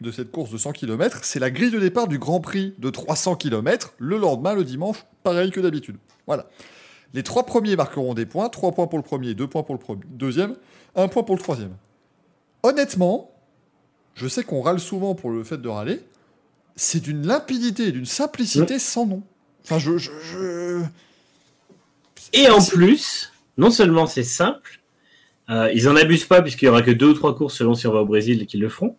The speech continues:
Speaker 2: et en plus, on aura quand même quelque chose que les gens réclament depuis des années maintenant, c'est le retour d'une course sans arrêt obligatoire avec la notion de sprint. C'est-à-dire qu'on démarrera un cou-, une course au début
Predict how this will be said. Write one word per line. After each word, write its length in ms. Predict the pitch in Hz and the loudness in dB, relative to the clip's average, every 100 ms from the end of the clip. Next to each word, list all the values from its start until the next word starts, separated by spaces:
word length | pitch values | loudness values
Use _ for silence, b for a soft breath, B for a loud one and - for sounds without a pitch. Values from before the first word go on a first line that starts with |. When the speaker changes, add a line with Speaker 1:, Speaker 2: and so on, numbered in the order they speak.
| b b b b b | b b b b b
Speaker 2:
et 160 | 214 214 | 8 8
en 120 | 180 | 8
plus, 560 | 160 170 202 226 - _ - | 6 0 0 -2 -8 _ 4
on 140 | 127 | 8
aura 200 | 135 156 | 8 6
quand 140 | 143 | 4
même 180 | 123 139 | 4 4
quelque 160 | 135 117 | 2 0
chose 180 | 160 - | 0 0
que 120 | 117 | 2
les 80 | 107 | 4
gens 160 | 127 | 4
réclament 380 | 107 - 123 117 | 2 2 4 4
depuis 440 | 98 - 95 95 - _ - | 2 -4 -8 -8 -8 _ -14
des 260 | 85 82 110 | -8 0 4
années 180 | 139 135 | 6 6
maintenant, 420 | 113 - 156 185 b b b - | 4 4 0 0 b b b -12
c'est 140 | - | 0
le 80 | 104 | 6
retour 280 | 117 120 180 | 6 8 8
d'une 180 | 127 117 | 8 6
course 260 | 175 175 | 4 2
sans 300 | - 208 180 | 2 4 4
arrêt 180 | 175 165 | 6 8
obligatoire 720 | 143 123 117 113 156 185 - | 8 8 6 6 4 4 0
avec 240 | 113 120 113 | 2 4 4
la 80 | |
notion 280 | 101 104 175 | 2 2 -2
de 100 | 139 | -2
sprint. 540 | 101 - 127 110 104 - b b b b | -4 -2 2 2 0 -14 b b b b
C'est-à-dire 340 | - 101 175 | 2 6 6
qu'on 400 | - 107 - 101 | 6 4 2 0
démarrera 480 | 113 160 170 151 160 | 4 6 6 6 6
un 60 | 143 | 4
cou-, 180 | - | 4
une 100 | 131 | 2
course 240 | 117 147 - | 4 2 4
au 40 | |
début 400 | 113 107 147 233 | 2 6 4 4